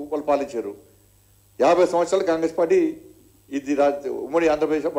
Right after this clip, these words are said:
ఆంధ్రప్రదేశ్ రాష్ట్రాన్ని పాలించింది. మరి యాభై సంవత్సరాలు ప్రజాపాలన కూడా ప్రజా వంచన పాలన వాళ్ళది. ప్రజాపాలన దినోత్సవం అంటే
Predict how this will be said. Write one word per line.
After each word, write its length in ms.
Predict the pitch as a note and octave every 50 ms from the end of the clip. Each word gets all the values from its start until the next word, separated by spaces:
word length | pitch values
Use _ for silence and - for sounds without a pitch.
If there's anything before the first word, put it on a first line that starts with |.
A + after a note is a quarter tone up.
| C#3+
ఆంధ్రప్రదేశ్ 340 | D3 D3 E3 D#3 D#3+ C#3+ C#3+ D3
రాష్ట్రాన్ని 280 | C#3+ - - - - D3+
పాలించింది. 440 | C#3 B2+ B2 - - A2+ G#2+ G#2 G#2 G#2+ - _ _ _ _ _ _ _ _ _ _ _ _ _ _ _ _ _ _ - D#3+ - - - - - _ _ _ _ _ _ _ _ _ _ _ _ _ _ C3+
మరి 120 | C#3+ C#3 C3+ C3+
యాభై 260 | C#3 D#3 E3 E3+ F3+ F3 D#3+ -
సంవత్సరాలు 360 | D#3 E3 E3 F3 F3 E3+ - -
ప్రజాపాలన 340 | D3 D3 E3+ E3 E3 E3+ E3+
కూడా 100 | F3 E3+ -
ప్రజా 180 | C#3 C3+ D#3 D#3 C#3 C3+
వంచన 260 | C3 B2+ C#3+ C3+ C3 B2
పాలన 220 | A#2+ G#2+ G2+ G#2+ A2 B2
వాళ్ళది. 240 | C3+ D3 D#3+ - - - - - - _ _ _ _ _ _ _ _ _ _ _ _ _ _ _ _ _ _ _ _ _ _ _ _ _ _ _ _ -
ప్రజాపాలన 580 | B2 - F#3+ G3 G3+ G3 F#3 F#3 F#3 F#3 F#3 E3+ E3
దినోత్సవం 360 | E3+ E3 D#3+ E3 D3+ C3 B2+ B2
అంటే 100 | -